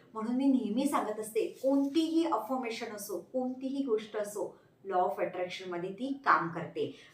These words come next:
पैशांचं नळ, मला तर खरंच, मी नेहमी सांगत असते आपल्या सगळ्यांना, पैसा आहे तर तुम्हाला समोरचा सल्यूट करतो, पैसा नसेल तुम्हाला रामराम सुद्धा कोणी करत नाही.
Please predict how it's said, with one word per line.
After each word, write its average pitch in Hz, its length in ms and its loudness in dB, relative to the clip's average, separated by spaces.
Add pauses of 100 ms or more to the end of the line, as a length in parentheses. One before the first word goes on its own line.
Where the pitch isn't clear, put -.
पैशांचं 214 580 2
नळ, 180 140 0 (200)
मला 220 360 4
तर 339 200 4
खरंच, - 280 0 (120)
मी 240 100 -2
नेहमी 247 380 2
सांगत 220 280 0
असते 220 200 -4
आपल्या 196 220 0
सगळ्यांना, 180 360 0 (380)
पैसा 254 340 6
आहे 294 380 6
तर 269 100 0
तुम्हाला 226 300 0
समोरचा 208 420 -4
सल्यूट 190 400 0
करतो, 180 320 -4
पैसा 190 460 0
नसेल 214 640 -4
तुम्हाला 185 240 -4
रामराम 175 440 -2
सुद्धा - 400 -4
कोणी 180 320 -2
करत 160 360 -8
नाही. 165 460 -4